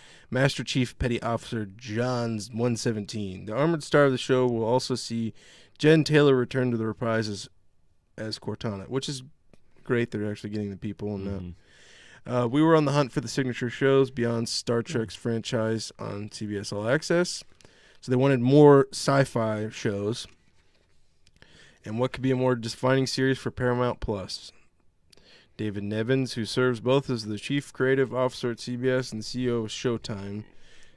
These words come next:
Speaker 1: uh, said to Deadline, "Halo will always fit the bill, but seeing it, we felt it would work."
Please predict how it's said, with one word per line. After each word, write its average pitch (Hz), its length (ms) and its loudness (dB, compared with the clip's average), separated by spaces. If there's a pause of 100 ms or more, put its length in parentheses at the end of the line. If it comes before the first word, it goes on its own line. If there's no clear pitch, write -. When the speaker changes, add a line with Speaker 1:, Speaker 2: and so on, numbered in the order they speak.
(300)
Speaker 1:
uh, 107 340 -10
said 110 300 -8
to 104 80 -14
Deadline, 98 640 -12 (100)
"Halo 165 500 2
will 127 220 -2
always 147 640 4
fit 143 280 2 (120)
the 120 140 -2
bill, 113 640 0 (180)
but 120 140 -6
seeing 175 400 4
it, 175 180 2
we 123 160 -4
felt 139 300 2
it 127 80 -4
would 120 160 -4
work." 101 340 -12